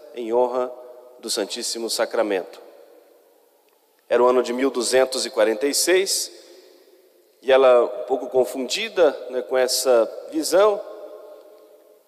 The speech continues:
e ela então comunicou à sua superiora e comunicou depois ao bispo de Liege, na Bélgica. E essa revelação que ela teve de Nosso Senhor,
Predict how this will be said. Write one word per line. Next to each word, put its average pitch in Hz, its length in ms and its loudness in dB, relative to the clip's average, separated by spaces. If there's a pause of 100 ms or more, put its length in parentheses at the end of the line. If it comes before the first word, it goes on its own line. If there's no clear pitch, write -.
(160)
e 170 80 2
ela 170 120 6
então 156 300 6
comunicou 131 560 2
à 131 60 2
sua 123 160 -2
superiora 165 760 2 (520)
e 139 180 -12 (480)
comunicou 117 460 0
depois 110 320 -2
ao 101 80 2
bispo 175 360 -2
de 95 120 -12
Liege, 117 500 0
na - 140 -12
Bélgica. 131 520 0 (1300)
E 135 140 2
essa 151 240 4
revelação 143 760 4
que - 80 -8
ela 104 120 -2
teve 131 280 -2
de 113 120 -10
Nosso 107 320 -2
Senhor, 151 400 0